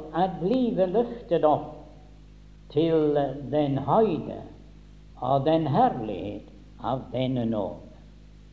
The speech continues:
Alt dette er stort, og at have en gave gjennom denne nåde, en gave til å tjene Herren og at lide for Herren,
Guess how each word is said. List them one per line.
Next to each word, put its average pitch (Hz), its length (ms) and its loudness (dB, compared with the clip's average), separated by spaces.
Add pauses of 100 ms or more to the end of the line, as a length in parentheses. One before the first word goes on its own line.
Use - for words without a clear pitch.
(580)
Alt 262 340 2
dette 190 380 0 (520)
er 139 220 -4
stort, - 480 -8 (880)
og 165 220 4
at 180 180 4
have 233 400 2 (140)
en 240 360 0
gave 196 680 2 (960)
gjennom 170 460 2
denne 151 300 2
nåde, 127 600 2 (720)
en 151 380 2
gave 214 480 4 (100)
til 202 160 0
å 190 160 2
tjene 202 440 -2
Herren 202 380 0 (640)
og 175 220 6
at 196 160 0
lide 113 500 -4
for 90 160 -10
Herren, 82 400 -10